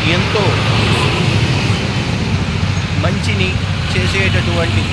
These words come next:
ప్రకృతిని నాశనం చేసేటందుకు కొన్ని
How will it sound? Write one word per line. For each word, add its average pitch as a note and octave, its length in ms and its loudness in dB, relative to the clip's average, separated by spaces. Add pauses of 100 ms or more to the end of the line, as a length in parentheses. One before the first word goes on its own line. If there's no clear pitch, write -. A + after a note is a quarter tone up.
(260)
ప్రకృతిని B3 680 2
నాశనం G#3+ 400 0 (120)
చేసేటందుకు F#3 880 -2 (2250)
కొన్ని A3+ 300 2